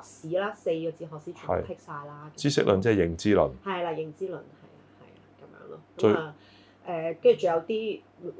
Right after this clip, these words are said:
Speaker 1: 呃，嗰啲 language 咯，即係，呃，拉丁啊，<clears throat> 拉丁啊、希臘啊，即係總之佢要求嘅嘢就，我就全部剔晒嘅，因為我諗住我唔使返工咧，我睇下可唔可以一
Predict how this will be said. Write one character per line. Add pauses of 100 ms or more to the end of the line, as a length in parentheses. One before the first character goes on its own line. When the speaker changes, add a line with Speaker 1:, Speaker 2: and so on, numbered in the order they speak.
(120)
Speaker 1:
呃， (140)
嗰
啲
language
咯，
即
係，
呃，
拉
丁
啊， (160)
<clears throat>
拉
丁
啊、
希
臘
啊，
即
係
總
之
佢
要
求
嘅 (160)
嘢
就， (220)
我
就
全
部
剔
晒 (120)
嘅， (140)
因
為
我
諗
住
我
唔
使
返
工
咧，
我
睇
下
可
唔
可
以
一